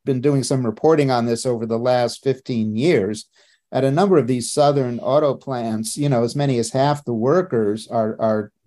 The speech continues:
you know, are temps who aren't nominally, uh, officially,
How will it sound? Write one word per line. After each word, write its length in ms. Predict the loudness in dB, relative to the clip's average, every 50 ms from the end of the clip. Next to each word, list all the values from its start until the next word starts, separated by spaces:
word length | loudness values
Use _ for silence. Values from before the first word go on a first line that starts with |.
| _ _
you 280 | -20 -14 -8 -4 -4 -2
know, 140 | -2 -2 -4
are 200 | -4 -4 -4 -4
temps 640 | -4 -2 0 0 0 0 -2 -6 -8 -10 -10 -12 _ _ _ _ _ _ _ _
who 120 | -4 -2 -2
aren't 360 | 0 0 0 0 0 -2 -2
nominally, 920 | -2 -2 0 2 2 2 0 0 -2 -2 -2 0 -2 -2 -2 -4 -6 -8 -10 -8 -4
uh, 480 | 0 0 2 2 2 2 2 2 0 0 -2
officially, 880 | -6 -6 -4 -4 -4 -2 0 -2 0 0 0 0 0 0 -2 -4